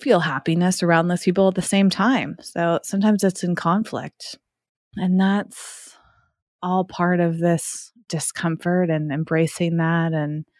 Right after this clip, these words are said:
sharing it along the way. And that's where I am today. Thank you for listening. Thank you for being part of this journey. I appreciate your presence.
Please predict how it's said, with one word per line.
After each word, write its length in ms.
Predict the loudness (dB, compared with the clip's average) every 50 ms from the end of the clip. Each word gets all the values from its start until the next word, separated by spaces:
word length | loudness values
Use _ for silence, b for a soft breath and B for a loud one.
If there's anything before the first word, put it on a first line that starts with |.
| _ _ _ _ _ _ _ _ _
sharing 520 | -8 0 2 4 4 4 4 2 2 0
it 140 | 0 -2 -2 -2
along 360 | -2 -2 0 0 0 0 0
the 100 | -2 0
way. 300 | 0 0 0 0 0 -2 -6 -8 -16 -20 _ _ _ _ _ _ -8
And 140 | -6 -4 -2
that's 280 | -2 -2 -4 -4 -2
where 120 | -2 0 2
I 80 | 2
am 160 | 2 2 0 0
today. 300 | 0 0 0 0 0 -2 -4 -8 -18 _ _ _ _ _ _ _ _ _ 0
Thank 260 | 2 2 2 2 0
you 100 | 0 -2
for 180 | 0 0 0 0
listening. 580 | 2 0 0 -2 -2 0 0 2 2 0 0
Thank 280 | -2 -4 -6 -6 -2 0
you 120 | 0 0
for 360 | 0 0 -2 0 0 0 -2 b b b b b b _ _
being 220 | 2 2 2 2
part 280 | 0 0 0 2 4 4
of 120 | 2 2
this 240 | 2 2 0 0 -2
journey. 680 | 0 2 2 4 4 4 4 4 4 4 2 0 -2 _ _ _ _ _ _ _ _ -14
I 40 | -12
appreciate 760 | -8 -2 0 0 0 0 0 2 4 4 4 2 0 -4 -6 _ _ _ _
your 180 | 0 2 2
presence. 960 | 2 0 0 2 2 2 2 2 0 0 -2 -4 -12 -16 -16 -16 -16 -16 -18